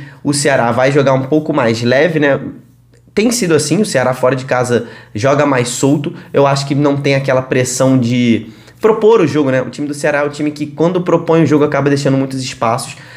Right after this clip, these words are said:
É, então ele prefere, a, a minha análise é essa, né? Que o Ceará prefere jogar fora de casa porque não precisa, é,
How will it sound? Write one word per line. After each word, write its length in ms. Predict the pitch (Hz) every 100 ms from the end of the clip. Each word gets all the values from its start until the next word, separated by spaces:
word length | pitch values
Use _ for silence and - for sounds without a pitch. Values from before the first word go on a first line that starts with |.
| - -
É, 480 | 107 110 107 98 -
então 340 | 131 135 139
ele 140 | 135 139
prefere, 640 | 143 135 135 135 127 -
a, 280 | - - -
a 20 |
minha 160 | 131 160
análise 340 | 156 160 156
é 40 | 139
essa, 180 | 123
né? 100 | 117
Que 100 | 113
o 40 | 113
Ceará 260 | - 120
prefere 340 | 120 120 123 113
jogar 200 | 120 117
fora 240 | 117 127
de 80 | 151
casa 300 | 160 156 156
porque 240 | 160 165 147
não 120 | 156
precisa, 600 | 151 - 127 131 135 131 - - -
é, 580 | - 113 113 107 104